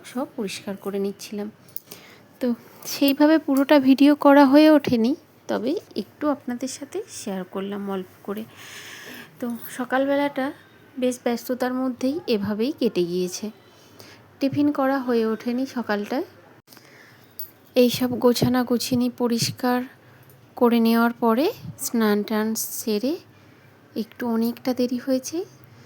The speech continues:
কাচাকুচিও ছিল কিছু, সেই সমস্তগুলো গুছিয়ে নিয়েছি। দিয়ে অনেকটা সময় লেগেছে সকালটায়, কারণ অনেকগুলো জিনিস তো প্রচুর ধুলোয় হয়ে গেছিল একদম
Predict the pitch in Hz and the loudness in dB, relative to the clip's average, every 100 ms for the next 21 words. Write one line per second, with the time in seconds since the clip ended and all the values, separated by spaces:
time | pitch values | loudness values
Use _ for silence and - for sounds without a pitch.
0 | - - 214 196 202 202 - 226 233 - | -20 -6 -4 -4 -8 -10 -6 -6 -6 -4
1 | 240 247 254 240 - 349 - 208 - 202 | -4 -4 -6 -12 -8 -8 -6 -8 -6 -6
2 | 190 - 214 214 214 220 214 202 - 214 | -6 -6 -10 -8 -6 -4 -4 -4 -4 -4
3 | 220 226 - - 339 - - - - - | -2 -4 -6 -8 -12 -14 -20 -20 -20 -20
4 | - - - 202 208 220 277 - - - | -20 -20 -12 -6 -4 -4 -6 -10 -16 -16
5 | - - - - - - - - - - | -20 -20 -20 -20 -20 -20 -20 -20 -20 -20
6 | - 269 302 - 349 - 240 233 285 294 | -6 -2 -2 -2 -8 -6 -4 -2 0 0
7 | 226 214 240 - 226 214 208 220 220 233 | 0 -2 -6 -6 -4 -4 -2 -4 -4 -4
8 | 247 - 226 226 254 247 254 254 254 262 | -6 -6 -4 -4 -4 -6 -6 -4 -4 -4
9 | 262 - 254 196 - - - - - - | -6 -8 -8 -10 -14 -20 -20 -20 -20 -20
10 | - - - 247 - 277 277 285 - - | -20 -10 -4 -4 -4 -4 -4 -6 -14 -20
11 | _ - - - - - 269 226 226 240 | _ -20 -20 -20 -20 -14 -12 -6 -2 2
12 | 262 220 202 196 185 - 196 180 180 202 | 2 2 -2 -4 -8 -6 -4 -4 -6 -6